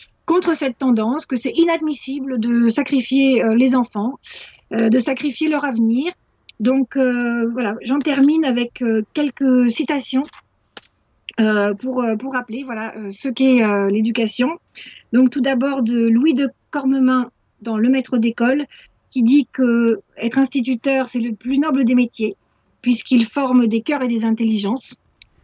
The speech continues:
Euh, également Henri Oran de Villarceau, qui dit que, euh, c'est à l'école, euh, que,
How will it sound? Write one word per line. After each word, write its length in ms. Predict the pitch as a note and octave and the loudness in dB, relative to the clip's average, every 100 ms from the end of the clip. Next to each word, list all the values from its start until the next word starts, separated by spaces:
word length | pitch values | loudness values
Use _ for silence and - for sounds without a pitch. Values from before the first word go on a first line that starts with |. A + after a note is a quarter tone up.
| _ _ _ _ _ _ _ - | _ _ _ _ _ _ _ -2
Euh, 360 | B3+ A#3+ A#3+ A#3 - | 2 4 4 2 0
également 440 | C4+ C4+ D4 C4+ | 0 0 0 -2
Henri 320 | C#4 D4 D#4 | -4 -2 0
Oran 260 | C#4+ C#4+ D4+ | 0 0 0
de 100 | C4 | 0
Villarceau, 600 | B3+ C#4 C4 - B3+ C#4 - _ _ _ _ _ | 0 -2 -4 -8 -8 -10 -14 _ _ _ _ _
qui 140 | C4 | 0
dit 240 | G#3+ C#4 B3 | 4 4 2
que, 480 | - B3+ A#3 A3+ A3 - _ - _ _ _ - | 0 0 4 4 2 -4 _ -20 _ _ _ -6
euh, 640 | G#3+ G3+ G3+ G3 G3 G3 | -2 0 2 2 2 0
c'est 240 | G3 B3+ B3 | 0 -2 0
à 60 | |
l'école, 480 | B3+ C4 C#4+ C4 A#3 - _ _ _ _ B3 | 0 0 -2 -2 -4 -10 _ _ _ _ 0
euh, 480 | G#3+ G#3 G3+ G3+ G3 | 2 2 2 0 0
que, 240 | B3 B3 | 2 2